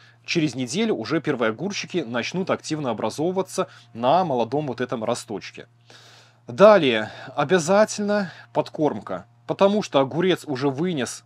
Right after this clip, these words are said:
много питания из почвы. Здесь было колоссальное количество урожая. С каждого куста я собрал, наверное, по два ведра огурцов. Вы только представьте, какое количество питательных веществ огурцы,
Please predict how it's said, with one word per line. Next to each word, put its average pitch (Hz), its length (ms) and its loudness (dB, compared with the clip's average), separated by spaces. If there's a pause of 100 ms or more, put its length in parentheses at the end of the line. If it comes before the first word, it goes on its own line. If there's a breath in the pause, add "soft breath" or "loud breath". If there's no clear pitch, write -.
много 151 400 0
питания 117 460 -2
из - 120 -10
почвы. 160 420 -2
Здесь 127 240 -4
было 127 380 0 (140)
колоссальное 143 580 4
количество 131 480 -6
урожая. 120 560 0
С - 100 -12
каждого 147 460 2
куста 180 380 -2
я 165 60 4
собрал, 139 460 0 (240 loud breath)
наверное, 127 380 -2
по 113 140 -4
два 123 200 2
ведра 127 420 -4 (180 soft breath)
огурцов. 123 500 -4
Вы 113 80 -12
только 139 240 -4
представьте, 120 480 -2
какое 123 340 -2
количество 117 640 -4 (280 loud breath)
питательных 127 500 0
веществ 180 420 -2
огурцы, 117 600 -6